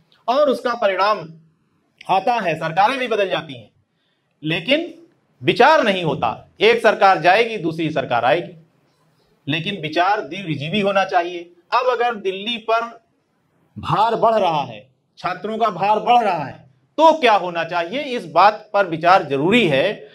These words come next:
और निश्चित रूप से दिल्ली का भार कम होना चाहिए, हमको उसी दिशा में सोचना चाहिए। अभी फिलहाल त्वरित तो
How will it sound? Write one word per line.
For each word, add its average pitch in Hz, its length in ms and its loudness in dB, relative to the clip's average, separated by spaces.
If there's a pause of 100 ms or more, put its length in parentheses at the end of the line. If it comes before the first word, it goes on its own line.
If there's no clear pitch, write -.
(140)
और 175 120 4
निश्चित 226 360 4
रूप 226 180 6
से 240 160 6
दिल्ली 202 300 2
का 226 120 6
भार 208 240 2
कम 226 160 2
होना 214 180 2
चाहिए, 214 420 -2 (280)
हमको 196 280 4
उसी 214 260 2
दिशा 180 320 0
में 240 100 -2
सोचना 220 320 -2
चाहिए। 214 420 -2 (260)
अभी 185 220 4
फिलहाल 208 480 -2
त्वरित 220 480 -2
तो 254 260 6